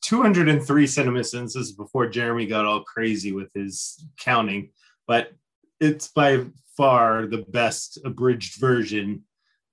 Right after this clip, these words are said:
the best Cliff Notes version of this film that I've ever seen. So,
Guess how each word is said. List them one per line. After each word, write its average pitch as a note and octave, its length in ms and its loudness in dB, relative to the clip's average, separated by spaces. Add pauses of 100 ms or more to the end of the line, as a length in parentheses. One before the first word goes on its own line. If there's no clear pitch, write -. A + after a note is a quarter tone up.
(100)
the C#3+ 200 2
best C3+ 340 0
Cliff C#3 320 -2
Notes A#2 260 -2
version A2 460 -2
of G2+ 180 -12
this G#2 220 -6
film F#2 580 -4 (320)
that G#2 180 -4
I've G#2 220 -4
ever F#2+ 240 -8
seen. D#2+ 420 -12 (100)
So, D#2+ 340 -20